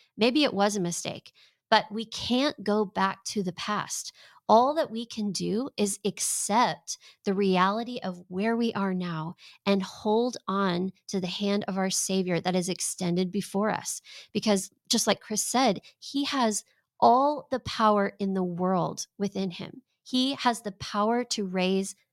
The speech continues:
people from the dead. He is the creator of the world. And believing that I have the one problem, the one circumstance that he cannot work for good is just not true.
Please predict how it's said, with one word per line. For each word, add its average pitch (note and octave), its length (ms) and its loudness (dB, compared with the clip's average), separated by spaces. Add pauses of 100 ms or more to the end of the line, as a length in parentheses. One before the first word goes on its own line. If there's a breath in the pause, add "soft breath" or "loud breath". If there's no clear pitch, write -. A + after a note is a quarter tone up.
(140)
people G3+ 440 0
from F#3+ 360 2
the G3 80 -2
dead. F3+ 320 2 (160 soft breath)
He A3 120 4
is G3+ 140 4
the G3+ 100 4
creator A3 640 0
of G3 160 2
the F#3 120 0
world. F#3 440 0 (480 loud breath)
And G#3 220 4
believing A3+ 800 2
that F3 360 0
I A#3 160 -4
have G3 460 -2
the F#3 100 2
one G3 380 0
problem, F3+ 500 0 (300 loud breath)
the G#3 80 4
one G#3 340 2
circumstance G3 800 -2
that F3+ 220 0
he A#3 200 -2
cannot G#3 760 -2
work F#3+ 220 -4
for F3 160 -6
good G3+ 380 -4 (320 soft breath)
is A3 200 2
just G3+ 440 -2
not F3+ 200 0
true. - 380 -4